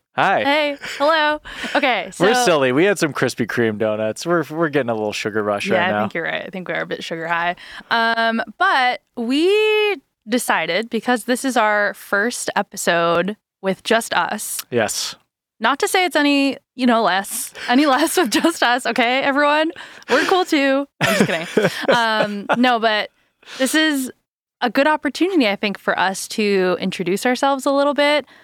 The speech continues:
Speaker 2: I think a lot of people listening obviously have some inklings of who we are or what we might have done or been involved with.
Speaker 1: Mm-hmm.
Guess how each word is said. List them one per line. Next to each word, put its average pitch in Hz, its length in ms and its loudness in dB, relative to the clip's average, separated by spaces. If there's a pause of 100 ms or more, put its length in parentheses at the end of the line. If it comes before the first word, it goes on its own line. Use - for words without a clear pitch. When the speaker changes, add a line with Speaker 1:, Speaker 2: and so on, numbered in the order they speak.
(120)
Speaker 2:
I 220 100 0
think 240 160 2
a 226 60 4
lot 214 180 2
of 220 80 -6
people 202 220 0
listening 185 420 -2
obviously 180 540 -2
have 175 180 -2
some 214 580 0
inklings 214 580 0
of 175 100 -6
who 330 160 2
we 320 180 2
are 285 460 2
or 180 80 0
what 185 160 -2
we 202 80 -4
might 175 180 0
have 165 140 -2
done 277 340 2
or 196 100 0
been 170 180 -2
involved 262 520 0
with. 262 360 2
Speaker 1:
Mm-hmm. 120 240 2